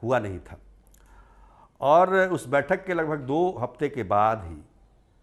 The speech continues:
एनसीपी टूट जाती है, जबकि शरद पवार अपनी बेटी सुप्रिया सुले के साथ पटना में मौजूद थे। अजित पवार नहीं आए थे, लेकिन अजित पवार मैक्सिमम विधायकों को लेकर निकल जाते हैं।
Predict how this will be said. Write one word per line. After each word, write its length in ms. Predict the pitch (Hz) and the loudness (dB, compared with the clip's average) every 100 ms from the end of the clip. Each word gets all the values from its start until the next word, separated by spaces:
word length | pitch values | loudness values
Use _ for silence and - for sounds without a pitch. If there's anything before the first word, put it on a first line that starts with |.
| _ _ _ _ _ _ _ - _ - _ _ | _ _ _ _ _ _ _ -20 _ -20 _ _
एनसीपी 480 | 127 135 - 160 147 | -4 -4 -4 -6 -8
टूट 260 | 120 123 110 | -8 -10 -6
जाती 360 | 98 90 101 | -6 -6 -12
है, 120 | 92 | -10
जबकि 240 | 95 101 117 | -10 -10 -12
शरद 340 | - 127 143 123 | -6 -4 -4 -2
पवार 520 | 117 117 - - - - _ - | 0 2 0 -6 -20 -20 _ -12
अपनी 240 | 101 113 | -8 -8
बेटी 500 | 107 110 - 139 147 - - - _ - | -6 -8 -8 -10 -10 -16 -20 -20 _ -16
सुप्रिया 320 | 110 120 120 | -12 -6 -4
सुले 300 | 117 117 117 | -6 -6 -6
के 100 | 120 | -6
साथ 200 | 110 110 | -4 -6
पटना 400 | 110 98 - 107 | -6 -12 -8 -8
में 120 | 104 | -6
मौजूद 440 | 95 95 101 139 - | -6 -6 -6 -8 -10
थे। 60 | 87 - | -16 -14
अजित 260 | 101 123 | -12 -10
पवार 260 | 127 123 120 | -4 -4 -2
नहीं 180 | 123 120 | -4 -4
आए 120 | 80 | -6
थे, 200 | - - - _ - - - - - - - | -10 -14 -14 _ -20 -20 -20 -20 -20 -12 -6
लेकिन 160 | 127 | -2
अजित 300 | 151 143 156 160 | 0 0 -2 0
पवार 560 | 147 151 170 - - _ _ _ _ _ _ | 4 4 4 -2 -20 _ _ _ _ _ _
मैक्सिमम 540 | 127 135 - 151 156 135 - _ _ _ _ _ | -6 -6 -6 -4 -2 -4 -10 _ _ _ _ _
विधायकों 360 | 113 110 101 117 | -8 -4 -4 -6
को 100 | 110 | -6
लेकर 260 | 107 101 95 | -8 -8 -10
निकल 280 | 95 107 | -8 -8
जाते 280 | 117 107 - | -6 -8 -10
हैं। 160 | 98 | -14